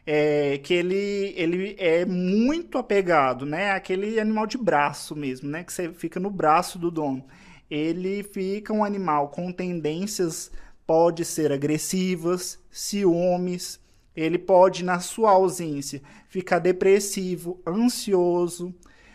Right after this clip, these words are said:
É, a imunidade dele cai demais.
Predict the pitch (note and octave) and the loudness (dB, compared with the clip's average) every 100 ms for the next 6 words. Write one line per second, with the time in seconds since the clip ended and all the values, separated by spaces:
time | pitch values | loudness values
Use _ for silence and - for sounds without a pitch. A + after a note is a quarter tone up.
0 | _ - D3+ D3+ E3 F#3 F#3+ F3 E3+ E3 | _ 0 2 4 2 -2 0 0 0 0
1 | F3 F3+ F3+ F#3 F#3 G#3 G3+ F#3 D#3 D#3 | -2 -2 -4 0 2 0 -2 -4 0 0
2 | E3 E3+ E3 - - | 0 -4 -10 -14 -16